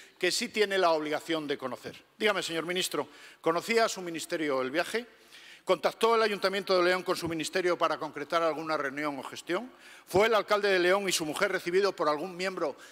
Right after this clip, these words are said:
de la Embajada Española en Qatar? ¿Puede confirmar que el alcalde mantuvo algún encuentro con autoridades o empresarios cataríes entre los días tres y siete del pasado mes de diciembre? Señor ministro,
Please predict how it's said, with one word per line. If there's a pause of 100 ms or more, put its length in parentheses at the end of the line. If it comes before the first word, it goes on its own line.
(120)
de
la
Embajada
Española
en
Qatar? (360)
¿Puede
confirmar
que
el
alcalde
mantuvo
algún
encuentro
con
autoridades
o
empresarios
cataríes
entre
los
días
tres
y
siete (320)
del
pasado
mes (120)
de
diciembre? (460)
Señor
ministro,